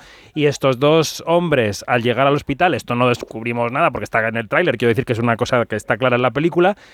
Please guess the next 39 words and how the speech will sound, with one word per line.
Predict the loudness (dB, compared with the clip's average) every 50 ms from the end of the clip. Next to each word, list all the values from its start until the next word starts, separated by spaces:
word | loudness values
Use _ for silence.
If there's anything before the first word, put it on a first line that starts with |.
| -20
se | -6 -2 0
dan | 2 2 2 2
cuenta | 0 0 2 2
de | 2 2
que | 0
están | 0 -2 -2 0
casados | 0 0 2 2 2 2 2
con | 0 0
la | 2
misma | 2 2 2 0
mujer. | 0 -2 -4 -8 -10 -12 -16 -20 _ _ _
Y | -2 0 2
ahí | 4 4 4 2 2
esta | 0 -2 -2 -2 -2
es | 0
la | 0 0 -2 0
clave | 2 2 2 4 4 2
de | 4 2
la | 2 0
comedia | 0 0 2 2 2 2 4 2 2
que | 0 -2 -2
se | 0 2
desarrolla | 0 2 2 0 0 0 0 0 2 2 2 2
en | 2 2 2 2
Maridos, | 2 2 4 4 4 4 4 2 2 0 -6 -16 -20 -20 -20 -18 -8
y | -2 0 0
esos | 0 0 0
dos | -2 -2 0
maridos | 0 2 2 0 0
son | 0 0 0
Paco | 0 0 2 2
León | 2 4 4 4 2 0 0
y | 0 0 0
Ernesto | 2 0 0 -2 -2 -2
Alterio, | -2 0 0 0 2 2 0
como | 0 0 0
hemos | 2 2 0 2
dicho. | 2 0 0 0 0 0 0 0 -4 -12 -18 -18 -18 _ -4
Em, | 0 2 4 4 4 2 2 2 2 2 4 4 4 4 4 4 4 4 4 2 0